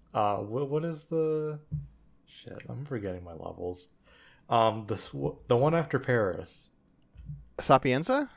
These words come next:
Speaker 1: Yeah, the Sapienza, you can just, like, walk away from the level by going down the street.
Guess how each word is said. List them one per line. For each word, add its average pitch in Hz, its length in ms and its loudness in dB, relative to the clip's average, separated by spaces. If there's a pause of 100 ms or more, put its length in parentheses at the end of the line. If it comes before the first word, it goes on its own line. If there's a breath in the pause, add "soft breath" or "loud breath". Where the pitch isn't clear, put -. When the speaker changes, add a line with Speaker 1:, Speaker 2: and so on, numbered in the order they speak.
Speaker 1:
Yeah, 127 280 6
the 131 140 4
Sapienza, 147 680 4
you 113 100 -2
can 127 160 -2
just, 110 200 -6
like, 104 260 0
walk 101 380 -2
away 98 280 2
from 95 240 -6
the 92 80 -2
level 92 380 -2
by 92 140 -2
going 107 240 -8
down - 220 -10
the - 60 -12
street. - 440 -12